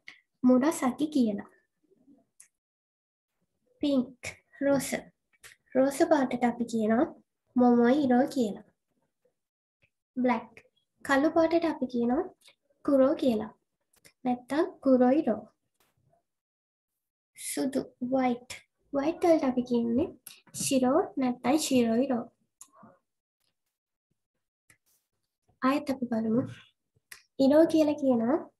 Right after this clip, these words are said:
පාට වලට පොදුවේ. අකා. අකා කියන්නේ රතු පාට. තදයිරෝ. දයිතයිරෝ. දයිතයිරෝ කියන්නේ තැඹිලි පාට.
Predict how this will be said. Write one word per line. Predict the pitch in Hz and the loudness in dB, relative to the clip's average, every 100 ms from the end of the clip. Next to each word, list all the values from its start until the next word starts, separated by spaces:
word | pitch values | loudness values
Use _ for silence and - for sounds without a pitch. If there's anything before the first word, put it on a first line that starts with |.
| - - _ _ - | -20 -20 _ _ -6
පාට | 240 226 240 | -4 -2 -2
වලට | 226 226 269 | -2 -2 0
පොදුවේ. | 254 220 220 220 - - _ _ _ _ - _ _ - - _ _ _ _ _ _ _ _ _ _ _ _ _ _ | 0 0 -2 -2 -6 -20 _ _ _ _ -20 _ _ -20 -20 _ _ _ _ _ _ _ _ _ _ _ _ _ _
අකා. | 240 240 269 214 - _ _ - - | -4 -2 0 0 -2 _ _ -20 -4
අකා | - 302 | 2 4
කියන්නේ | 311 262 233 254 339 - | 6 6 6 4 2 -2
රතු | 247 240 262 | -2 0 0
පාට. | 233 220 226 - - _ _ _ _ _ - | 0 0 -4 -12 -18 _ _ _ _ _ -8
තදයිරෝ. | 262 247 285 285 226 226 - _ _ _ _ - | 0 2 4 2 0 -4 -10 _ _ _ _ 0
දයිතයිරෝ. | 247 254 277 277 277 226 214 - _ _ _ _ _ _ _ _ _ _ - | 2 4 2 2 2 2 -2 -8 _ _ _ _ _ _ _ _ _ _ -4
දයිතයිරෝ | 233 254 311 311 302 262 247 | 0 0 4 4 6 6 4
කියන්නේ | 240 226 214 214 330 359 - - _ _ _ - - _ - | 2 -2 -2 2 2 0 -12 -20 _ _ _ -20 -20 _ -8
තැඹිලි | 254 233 277 | -2 0 0
පාට. | 294 214 | 0 -4